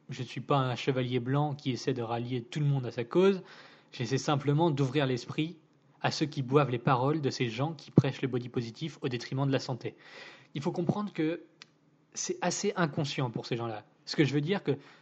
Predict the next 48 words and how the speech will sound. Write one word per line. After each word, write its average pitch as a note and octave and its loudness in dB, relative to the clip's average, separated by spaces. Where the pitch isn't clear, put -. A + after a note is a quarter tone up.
cette C#3+ -2
personne-là, C#3 0
en C3+ 2
l'occurrence, B2+ -4
qui - -6
avait G#2 -8
énormément A#2+ 0
de A#2 -8
poids B2+ -2
à A#2 -6
perdre, F3 2
elle A#2+ -2
s'en D3+ 2
rend C#3 6
même C#3+ 4
pas C#3+ 4
compte, C#3 -4
en A2+ -2
fait. G#2+ -8
Elle C3 0
n'a B2+ 0
clairement C#3+ 4
pas D3+ 6
les B2+ 4
bases D#3 6
de C3 2
la B2+ 2
physiologie C3+ -2
du C#3+ -6
corps C#3+ 0
humain. C#3 0
Elle C3 2
ne C3+ 4
sait C3+ 2
pas, D#3+ 0
peut-être D#3 -2
que - -4
pour C3 -2
le C3 0
moment, C#3 2
elle A#2+ 0
a A2 -2
jamais B2+ -2
eu B2 0
aucun A#2+ -2
problème A#2+ -4
de A#2+ -4
santé. F#3+ -2